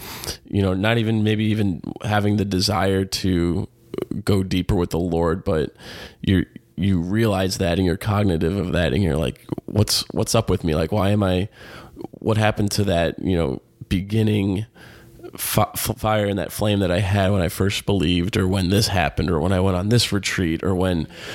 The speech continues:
this season of my life," whatever, you know? And we're constantly doing this, you know, looking back and living in the past and trying to replicate something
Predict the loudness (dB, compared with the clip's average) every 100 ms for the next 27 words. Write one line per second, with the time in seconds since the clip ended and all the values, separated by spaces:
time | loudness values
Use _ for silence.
0 | -14 -18 -6 -2 0 0 0 0 2 2
1 | 2 0 0 0 2 0 0 0 2 0
2 | -4 -16 -20 -20 -20 -20 _ 2 2 0
3 | -4 -2 -2 0 -2 0 0 0 2 2
4 | 2 0 -2 -6 -6 -6 -6 -10 -8 -10
5 | -16 -20 -2 2 4 2 0 0 2 0
6 | 2 2 2 2 0 -4 0 2 4 2
7 | -2 -10 -20 -12 -2 0 2 2 0 -2
8 | 0 2 2 0 -4 0 2 2 -2 -6
9 | -12 -12 _ 0 2 2 0 0 0 -2
10 | 0 0 0 -2 0 0 2 2 2